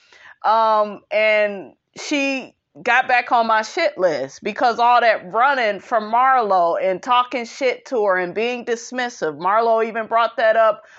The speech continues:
on this part too. And that shit is disrespectful, Kenya, and you is out of line for that. You was out of line.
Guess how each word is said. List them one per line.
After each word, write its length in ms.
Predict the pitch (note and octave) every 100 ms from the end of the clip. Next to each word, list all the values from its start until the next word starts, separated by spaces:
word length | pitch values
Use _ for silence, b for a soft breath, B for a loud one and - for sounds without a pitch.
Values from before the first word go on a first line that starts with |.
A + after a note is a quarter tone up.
| B
on 280 | - G3+ G3+
this 200 | A3 A3
part 380 | - A#3 G3 -
too. 500 | - C4+ E3+ C3+ D#3+ B B B _
And 360 | G3+ A3+ A3 F3+
that 160 | A3+
shit 240 | B3+ - C4+
is 180 | A3+ G#3
disrespectful, 920 | A#3 A#3 G#3 F#3 - G#3+ G#3 G3+ E3+
Kenya, 400 | A#3 F3+ D#3+ E3
and 300 | - F3+ F3+
you 180 | A#3+ B3
is 160 | F#3+
out 200 | G#3 F#3+
of 100 | E3+
line 340 | F3 F3 F3 D3
for 160 | -
that. 400 | D3+ D#3+ C#3+ - - b b b _ _ _ _ _ _ _ - -
You 160 | F3+
was 160 | A3 G3+
out 200 | G3 F3
of 100 | F3+
line. 340 | F3 E3 D#3+